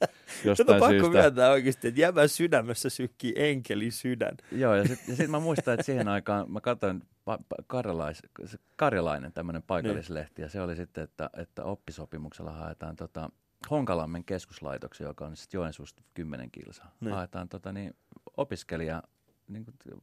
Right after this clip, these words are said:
Speaker 2: vaikeavammaisten hoitajaksi.
Speaker 1: Okei.
Speaker 2: Ja mä ajattelin, että hitsi, että pitäisikö hakea. Sit mä hain ja mä pääsin ja mä olin siellä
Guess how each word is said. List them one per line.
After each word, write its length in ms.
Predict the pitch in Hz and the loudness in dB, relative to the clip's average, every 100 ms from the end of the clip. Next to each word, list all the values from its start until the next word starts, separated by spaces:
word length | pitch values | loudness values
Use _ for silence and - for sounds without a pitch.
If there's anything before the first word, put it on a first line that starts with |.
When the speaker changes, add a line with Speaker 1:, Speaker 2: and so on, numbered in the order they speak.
| _ - - | _ -20 -6
Speaker 2:
vaikeavammaisten 680 | 139 127 87 82 82 87 90 | -4 -2 -4 -4 -6 -8 -12
hoitajaksi. 680 | 95 95 - 50 - - - - | -8 -8 -8 -14 -14 -20 -20 -20
Speaker 1:
Okei. 280 | 131 165 110 98 - _ _ _ _ _ - | -14 -14 -14 -16 -20 _ _ _ _ _ -10
Speaker 2:
Ja 100 | 139 | -4
mä 100 | 185 | -4
ajattelin, 260 | 185 - 139 | -4 -8 -12
että 120 | - | -10
hitsi, 260 | 170 - 95 | -12 -6 -8
että 180 | - - | -8 -8
pitäisikö 460 | 165 92 85 - | -4 -4 -6 -10
hakea. 480 | 80 80 - - - _ _ _ | -10 -10 -10 -10 -10 _ _ _
Sit 240 | - 175 104 | -8 -8 -6
mä 120 | 95 | -6
hain 340 | 131 120 107 | -2 -2 -2
ja 180 | 92 90 _ _ - | -4 -4 _ _ -16
mä 60 | |
pääsin 480 | 95 107 90 80 82 | -6 -4 -2 -4 -10
ja 100 | 80 | -10
mä 100 | 92 | -8
olin 160 | 90 78 | -8 -8
siellä 220 | 92 | -8